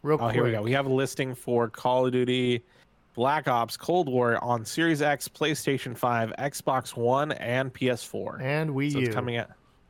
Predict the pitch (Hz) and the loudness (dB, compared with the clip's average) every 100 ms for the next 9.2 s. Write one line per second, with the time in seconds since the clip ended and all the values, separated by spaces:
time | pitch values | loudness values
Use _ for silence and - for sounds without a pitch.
0 | _ _ _ _ - 135 175 156 185 196 | _ _ _ _ -10 -6 -4 0 0 2
1 | 170 156 175 135 117 107 - 131 110 110 | 2 2 2 2 0 -2 -2 0 0 2
2 | 143 170 120 117 143 131 175 135 135 120 | 4 4 0 2 2 4 4 4 4 2
3 | 120 - - 123 117 113 113 113 113 113 | 0 -4 -2 -2 -2 -4 -4 -4 -2 -4
4 | 113 113 127 123 110 107 104 107 113 - | -6 -6 -6 -6 -8 -8 -8 -12 -12 -10
5 | 117 120 120 117 113 113 110 113 113 107 | -8 -6 -6 -6 -6 -6 -4 -4 -2 -4
6 | 95 104 101 104 - - - - 139 131 | -4 -8 -10 -12 -18 -20 -20 -6 -2 0
7 | 123 113 104 98 104 - - 104 104 - | -2 -4 -6 -8 -10 -12 -10 -8 -8 -8
8 | 107 104 110 _ - 135 123 120 117 113 | -6 -6 -10 _ -8 -4 -4 -4 -6 -8
9 | 107 113 | -12 -16